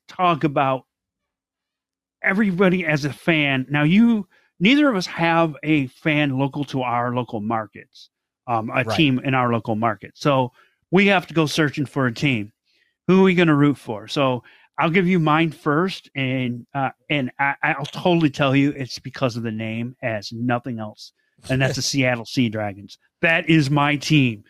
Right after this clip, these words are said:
Speaker 1: the one I am gonna be hitching my wagon to and trying to become a fan of.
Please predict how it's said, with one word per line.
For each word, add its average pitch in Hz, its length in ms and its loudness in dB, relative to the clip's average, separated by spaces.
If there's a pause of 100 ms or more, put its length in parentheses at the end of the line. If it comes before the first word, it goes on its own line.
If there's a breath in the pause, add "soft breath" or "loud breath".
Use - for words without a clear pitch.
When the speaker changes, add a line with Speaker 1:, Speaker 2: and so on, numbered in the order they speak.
(260 soft breath)
Speaker 1:
the 139 80 -4
one 151 200 4
I 139 180 2
am 156 100 2
gonna 156 200 4
be 143 280 2 (360)
hitching 165 360 -2
my 139 140 2
wagon 131 460 0
to 117 220 -2
and 113 120 -4
trying 120 260 0
to 120 60 2
become 113 320 -2
a 104 60 -6
fan 104 280 -10
of. - 160 -16